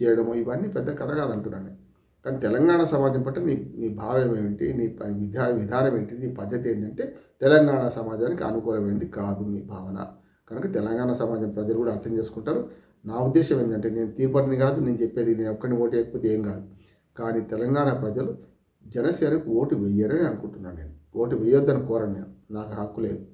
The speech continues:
ఓటు వేయరు, వేయరు అనుకుంటాను. ఎందుకు వేయరంటే నీ మాటల వల్ల, నీ చేష్టల వల్ల, నీకు ఒక రకంగా గులకరాయిలు అలాంటి వాడి నువ్వు దొర్లుతూ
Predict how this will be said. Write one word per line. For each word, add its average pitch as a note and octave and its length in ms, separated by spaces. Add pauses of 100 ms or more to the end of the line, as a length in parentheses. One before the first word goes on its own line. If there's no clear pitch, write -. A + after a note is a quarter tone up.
(180)
ఓటు A#2 220
వేయరు, B2 280 (140)
వేయరు G#2+ 240
అనుకుంటాను. F#2+ 400
ఎందుకు C3+ 180
వేయరంటే - 320 (420)
నీ B2+ 80 (120)
మాటల A2+ 240 (100)
వల్ల, G#2 120 (100)
నీ G#2 160
చేష్టల G#2+ 260
వల్ల, G2+ 240 (520)
నీకు A2+ 200 (100)
ఒక G#2+ 140
రకంగా A2+ 300
గులకరాయిలు A#2 520 (200)
అలాంటి G#2+ 420
వాడి G#2 160 (100)
నువ్వు G#2+ 160 (240)
దొర్లుతూ C#3 300